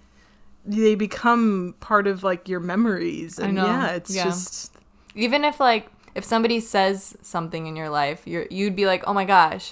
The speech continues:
Speaker 2: Uncle Jesse would totally say
Speaker 1: Say
Speaker 2: that."
Speaker 1: that.
Speaker 2: <laughs> Or, like,
Speaker 1: <laughs>
Speaker 2: whatever. Like, they become, like, somebody you know.
Speaker 1: Yeah, or, like,
Speaker 2: Almost.
Speaker 1: friends.
Speaker 2: Yeah.
Speaker 1: Like, you know, I, I have seen episodes, and I've seen a lot of it, but I haven't actually sat and watched through the whole thing. But there's, I mean,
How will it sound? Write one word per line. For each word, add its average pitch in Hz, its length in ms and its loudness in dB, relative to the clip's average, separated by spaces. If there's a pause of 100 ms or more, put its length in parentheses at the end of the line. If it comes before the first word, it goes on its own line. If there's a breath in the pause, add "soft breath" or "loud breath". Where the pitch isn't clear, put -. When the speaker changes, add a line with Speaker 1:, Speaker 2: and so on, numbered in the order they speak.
Speaker 2:
Uncle 208 200 2
Jesse 196 300 2
would 196 140 4
totally 170 460 0
say 247 180 2
Speaker 1:
Say 339 60 4
Speaker 2:
that." 269 420 10
Speaker 1:
that. 370 340 8
Speaker 2:
<laughs> 427 120 8
Or, 415 100 2
like, 415 200 6
Speaker 1:
<laughs> - 80 4
Speaker 2:
whatever. 196 380 2
Like, 185 180 2
they 196 120 0
become, 196 460 4
like, 180 280 2
somebody 208 340 2
you 180 180 -4
know. 180 640 4
Speaker 1:
Yeah, 269 280 4
or, 269 100 8
like, 277 160 10
Speaker 2:
Almost. - 140 -4
Speaker 1:
friends. 214 600 4
Speaker 2:
Yeah. 220 80 0
Speaker 1:
Like, 214 240 4
you 247 120 2
know, 226 120 4
I, 269 320 10
I 240 220 6
have 339 240 2
seen 330 300 2
episodes, 214 760 4
and 202 100 0
I've 202 160 0
seen 240 320 -2
a 233 60 0
lot 190 280 4
of 175 120 -2
it, 180 160 0
but 190 80 0
I 190 80 0
haven't 190 260 0
actually 180 320 -8
sat - 360 -6
and 180 100 -6
watched 180 320 -4
through 214 200 0
the 233 100 0
whole 233 160 -2
thing. 240 280 0
But 202 160 -2
there's, 202 280 2 (420 loud breath)
I 220 80 -2
mean, 220 280 4